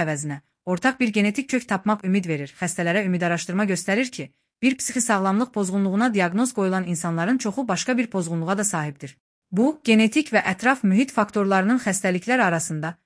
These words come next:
əlaqə yaratdığını sübut edir. Məsələn, depressiya diaqnozu qoyulan bir çox insan eyni zamanda təşviş pozğunluğu yaşayır.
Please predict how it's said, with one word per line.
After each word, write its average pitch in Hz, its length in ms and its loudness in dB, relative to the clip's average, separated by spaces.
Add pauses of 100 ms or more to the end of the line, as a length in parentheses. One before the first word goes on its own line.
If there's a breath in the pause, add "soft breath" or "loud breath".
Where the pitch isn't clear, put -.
(120)
əlaqə 170 320 2
yaratdığını 185 520 2
sübut 175 340 -4
edir. 135 280 -10 (360)
Məsələn, 240 480 4
depressiya 254 440 2
diaqnozu 208 400 2
qoyulan 208 400 2
bir 254 80 4
çox 254 220 -2
insan 233 380 2
eyni 208 220 2
zamanda 175 400 0
təşviş 247 420 -4
pozğunluğu 175 420 -2
yaşayır. 147 440 -6